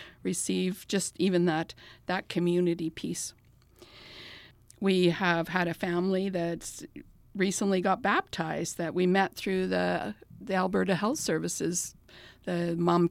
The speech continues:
Speaker 1: came
Speaker 2: that's
Speaker 1: as
Speaker 2: right.
Speaker 1: she felt the, just the peace here that she hadn't really felt, and they've gotten connected in and bec-, got baptized. So that's been, that's been just beautiful. I did have a family services counselor just really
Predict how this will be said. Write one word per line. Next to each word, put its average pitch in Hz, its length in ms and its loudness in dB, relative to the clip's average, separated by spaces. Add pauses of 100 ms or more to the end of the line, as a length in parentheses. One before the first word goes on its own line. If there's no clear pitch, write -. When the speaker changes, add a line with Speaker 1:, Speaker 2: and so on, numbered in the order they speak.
Speaker 1:
came 226 380 6
Speaker 2:
that's 156 140 4
Speaker 1:
as - 80 -
Speaker 2:
right. - 20 -
Speaker 1:
she 180 240 -2
felt - 400 2
the, 160 220 2 (260)
just - 260 0
the 160 80 0
peace 233 640 2
here 220 420 0
that 208 220 -2
she 202 180 0
hadn't 180 240 0
really 180 280 2
felt, 254 440 -2
and 170 360 0 (420)
they've 175 440 2
gotten 190 280 -2
connected 175 500 -2
in 175 280 4
and 175 180 0
bec-, 185 300 -8
got 180 200 -6
baptized. 185 640 -8
So 196 200 -2
that's 214 280 0
been, 170 260 -6
that's 196 220 -2
been 175 200 -4
just - 240 -8
beautiful. 190 560 -4 (580)
I 185 120 6
did 254 200 2
have 214 180 6
a 190 100 8
family 190 380 6
services 190 520 2
counselor 196 580 2
just 170 340 -2
really 165 460 0